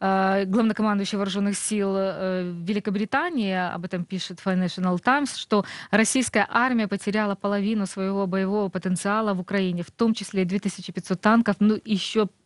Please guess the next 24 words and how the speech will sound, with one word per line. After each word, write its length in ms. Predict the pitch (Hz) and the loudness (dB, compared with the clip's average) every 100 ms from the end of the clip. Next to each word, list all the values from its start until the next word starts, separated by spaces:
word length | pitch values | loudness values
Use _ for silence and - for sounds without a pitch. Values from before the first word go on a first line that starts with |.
| - | -8
учитывая 360 | - 190 190 | -4 0 0
то, 80 | 208 | 0
что 160 | - 190 | -2 0
главный 420 | 180 214 277 269 | 4 4 4 2
удар 280 | 208 208 180 - - - | 2 2 0 -10 -12 0
контрнаступления 840 | 233 202 190 190 190 - 185 180 | 2 4 2 0 -4 0 2 2
Киева 220 | - 202 | 2 2
ещё 320 | 180 180 - | 2 0 -2
впереди, 560 | 196 202 190 175 185 214 165 - - - - | -2 2 2 4 2 2 0 -8 -12 -12 -6
а, 760 | 175 175 170 175 175 175 175 180 | 2 4 4 4 2 2 0 0
заявил 380 | 165 185 202 | 0 0 0
глава 260 | 185 180 185 | -2 -2 -2
вооружённых 380 | 175 170 175 170 | -4 -4 -4 -4
сил, 280 | - 196 196 | -2 -2 -2
э, 760 | - 165 160 160 160 165 165 185 165 151 - - - - _ - | -6 -10 -8 -8 -8 -10 -12 -16 -20 -20 -20 -18 -18 -20 _ 2
Тонни 520 | 208 208 196 196 202 - | 4 6 4 0 -2 -4
Радакин. 760 | 180 190 185 165 185 - 180 160 - - - - - - - | -4 -2 -2 -2 -2 -4 -8 -10 -14 -16 -14 -12 -12 -12 2
А 200 | 190 190 | 2 4
как 260 | - 311 | 2 2
это 420 | 277 - 262 254 226 | 2 0 -2 -2 -4
объясняется, 760 | 196 220 - 254 208 180 196 | -4 -6 -4 -4 -4 -4 -8
такие 500 | 160 233 - 240 214 | -4 -8 -4 -2 -2
потери? 880 | - 220 196 - 262 370 302 185 165 - | -2 -4 -4 -2 -2 0 0 -2 -4 -6
А, 720 | 185 185 185 185 185 190 | -4 -2 0 0 0 -2